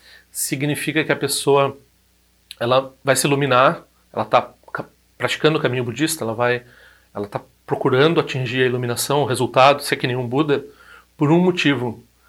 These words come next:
que é o motivo de beneficiar os outros. Então ela não tá tentando se dar bem, ela tá tentando se tornar capaz de levar os outros ao me-, a, a mesma realização, né? O que que é beneficiar os outros? Então tem o benefício temporário e o benefício definitivo. Então a pessoa busca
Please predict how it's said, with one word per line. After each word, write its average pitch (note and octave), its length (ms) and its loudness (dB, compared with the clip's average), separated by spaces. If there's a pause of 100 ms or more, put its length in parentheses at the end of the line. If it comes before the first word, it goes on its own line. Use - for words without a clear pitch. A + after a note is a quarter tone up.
(200)
que - 100 2
é B2 60 6
o C3 80 2
motivo C3 460 -2
de B2 60 -8
beneficiar C#3 420 4
os C#3 80 4
outros. - 380 -2 (640)
Então B2+ 160 0
ela B2+ 100 2
não A#2+ 180 -4
tá D3+ 200 6
tentando C3 800 -2
se - 200 -4
dar C3 120 4
bem, B2+ 400 0 (160)
ela A2+ 200 0
tá A2+ 120 -8
tentando B2+ 580 -4 (480)
se - 300 -16
tornar B2+ 240 2
capaz B2 760 2
de A#2+ 160 -10
levar B2 360 0
os C3+ 160 0
outros B2 380 -2
ao A#2+ 140 0
me-, A#2+ 160 -4
a, A2+ 300 -6 (480)
a D3+ 40 0
mesma D3+ 220 4
realização, C#3 500 0
né? A2 240 -8
O - 120 -20
que E3+ 100 -6
que F3 60 2
é D3+ 40 0
beneficiar C3+ 340 2
os C#3 80 2
outros? F3 300 -2 (340)
Então B2+ 180 -6
tem B2+ 140 -4
o - 20 -6
benefício B2+ 320 -6
temporário E3+ 460 4
e - 20 0
o - 20 0
benefício F3 360 0
definitivo. E3+ 460 -2
Então C3 140 0
a A#2+ 40 0
pessoa C#3+ 240 -2
busca F3+ 520 -2